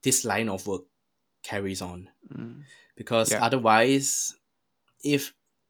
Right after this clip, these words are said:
Speaker 1: if you were to just, um, experience, um, scrutiny every day,
Speaker 2: Mm.
Speaker 1: it's really difficult to see what you're doing as your passion,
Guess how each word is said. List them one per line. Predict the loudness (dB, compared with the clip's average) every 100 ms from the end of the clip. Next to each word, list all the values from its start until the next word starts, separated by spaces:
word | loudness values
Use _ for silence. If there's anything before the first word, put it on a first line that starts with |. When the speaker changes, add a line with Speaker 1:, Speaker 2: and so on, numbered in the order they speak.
| _ 0
Speaker 1:
if | 2 4
you | 6
were | 6
to | 4 0
just, | 2 2 2 2 0 -2 -6 -10 _ _ _ -10
um, | -6 -4 -6 -8 -8
experience, | -8 -6 -2 0 0 -2 -4 -8
um, | -10 -8 -8 -10 -12 -12
scrutiny | -8 -6 -6 -6 -4 -4 -6 -10 _ _ -6
every | -4 -4
day, | -4 -4 -6 -12 _ _ _ _ _ _ _ _ _ -10
Speaker 2:
Mm. | -10 -10 -12 -10 -6
Speaker 1:
it's | -2 -2 2
really | 4 4 4
difficult | 0 -2 -2 -2 -2 -4
to | -6
see | -2 -2 -2
what | -2 -2 -2
you're | -8
doing | -6 -6 -4 -6 -10 -14 -20 _ _ _ _ _ _ _ _ -2
as | 0 2 0 -2 -4 -10 _ _ _ _ -12
your | -10
passion, | -6 -6 -4 -4 -6